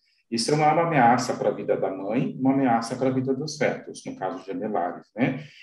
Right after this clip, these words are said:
Então, né, nesse caso da doença hipertensiva, às vezes a gestação é interrompida porque a mãe corre risco, ou o feto corre risco, ou os dois. E aí, no caso, aí, com vinte e seis semanas, a gravidez teve que ser interrompida por um risco materno aí,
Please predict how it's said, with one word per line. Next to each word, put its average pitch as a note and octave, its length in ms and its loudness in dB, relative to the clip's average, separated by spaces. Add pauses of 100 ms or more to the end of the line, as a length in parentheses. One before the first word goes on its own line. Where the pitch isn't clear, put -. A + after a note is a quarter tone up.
Então, - 480 4
né, A#2 200 2
nesse A#2+ 400 0
caso A2+ 320 4
da G#2 100 0
doença G2+ 320 0
hipertensiva, B2+ 760 -2
às G2+ 100 2
vezes A2+ 160 -2
a B2+ 60 0
gestação A#2+ 420 -4
é A2 40 -2
interrompida A2 580 -6
porque C3 220 -2
a C3 40 4
mãe B2 200 4
corre C3 240 0
risco, B2+ 600 -6
ou B2 160 6
o B2+ 40 4
feto B2 340 0
corre G#2 180 -6 (100)
risco, C3+ 260 -4
ou G3+ 60 4
os G#3+ 100 0
dois. G2 360 2 (360)
E A2 60 0
aí, A2 200 4
no B2+ 120 2
caso, A2 280 4
aí, G#2 80 0
com G#2+ 120 -8
vinte A2 180 -4
e - 20 -4
seis - 160 -2
semanas, G2+ 440 -2
a A#2 60 -2
gravidez A2+ 500 0
teve - 140 -4
que - 60 -8
ser - 180 -8
interrompida G#2 420 -4
por C3 140 0
um D3 100 4
risco - 380 -4
materno G2+ 460 0
aí, F#2+ 200 -8